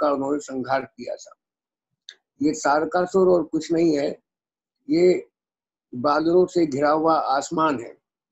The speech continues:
जो बारिश के बादल हैं, काले बादल जो जी डराते हैं और बरस से बिल्कुल नहीं है,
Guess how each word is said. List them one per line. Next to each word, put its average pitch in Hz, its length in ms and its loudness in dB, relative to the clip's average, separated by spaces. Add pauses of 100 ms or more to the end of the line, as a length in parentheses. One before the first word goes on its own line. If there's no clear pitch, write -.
(880)
जो 156 120 0
बारिश 151 360 0
के 175 180 0
बादल 151 380 0
हैं, 165 120 -2
काले 156 380 0
बादल 143 380 0
जो 156 180 -2
जी 139 220 4
डराते 143 460 -2
हैं 160 140 -2
और 170 180 0
बरस 147 340 -2
से 165 80 0
बिल्कुल 143 400 0
नहीं 107 200 -8
है, 92 80 -14